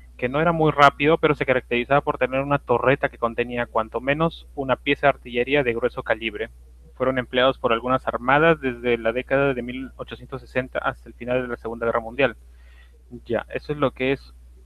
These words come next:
un monitor. Hola, hola, Aler. ¿Qué tal? Buenas, muy buen tema, trae demasiado. Sí, lo que quiero hacer es que, mm, de repente, si me da el tiempo, o sea, los voy a hacer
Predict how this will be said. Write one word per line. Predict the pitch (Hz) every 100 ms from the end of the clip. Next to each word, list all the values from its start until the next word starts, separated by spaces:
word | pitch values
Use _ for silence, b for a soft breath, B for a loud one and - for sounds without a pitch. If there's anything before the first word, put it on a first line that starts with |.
| - - - - -
un | 131 135
monitor. | 131 117 - 110 107 - - - - - - - - -
Hola, | - 131 135 143 -
hola, | 151 151
Aler. | 127 113 117 - - - - - - - - - - -
¿Qué | -
tal? | 120 113 -
Buenas, | 127 131 - - b b
muy | 139
buen | 131 120
tema, | 123 117 113
trae | 127
demasiado. | 139 110 113 113
Sí, | - 156
lo | 127
que | 131
quiero | 151 151
hacer | - 170
es | 160 -
que, | - 139 127
mm, | 127 127 113 139
de | 139
repente, | 135 185
si | 202 175
me | 147
da | 160
el | 175
tiempo, | - 175 175 190 214 - - -
o | -
sea, | 160
los | 165
voy | 214
a |
hacer | 220